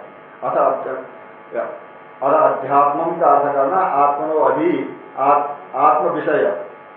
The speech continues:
विषयम अध्यात्म उच्यते इति वाक्य से, अध्यात्म उच्यते। अथ अध्यात्म उच्यते, ये वाक्य शेष लगाना पड़ेगा। अध्यात्म को कहा जाता है, अथ अध्यात्म के आगे उच्यते क्रिया लगानी पड़ेगी।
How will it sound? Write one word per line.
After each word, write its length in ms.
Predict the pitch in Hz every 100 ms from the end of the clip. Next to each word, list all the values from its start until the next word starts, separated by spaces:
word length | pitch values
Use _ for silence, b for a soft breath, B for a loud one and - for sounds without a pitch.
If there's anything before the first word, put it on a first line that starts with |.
| - 131
विषयम 400 | 143 160 123 -
अध्यात्म 600 | 127 127 135 147 185 202
उच्यते 420 | 208 165 143 -
इति 180 | 165 -
वाक्य 260 | - - -
से, 300 | - - -
अध्यात्म 400 | 131 - 175 180
उच्यते। 680 | 196 156 170 143 - - - - - - - - - -
अथ 80 | 143
अध्यात्म 500 | 135 143 143 - 208
उच्यते, 720 | 208 139 135 143 135 143 139
ये 80 | 139
वाक्य 320 | 143 139 143
शेष 220 | 143 131
लगाना 280 | 127 120 117
पड़ेगा। 220 | 117 117
अध्यात्म 460 | 120 127 135 135 127
को 80 |
कहा 260 | 127 127 131
जाता 220 | 131 131
है, 140 | 135 135
अथ 160 | 156
अध्यात्म 520 | - 151 151 151 170
के 80 | 170
आगे 220 | 151 151
उच्यते 460 | 190 151 147 170 170
क्रिया 240 | 165 180
लगानी 320 | 170 151 147 143
पड़ेगी। 380 | 123 98 -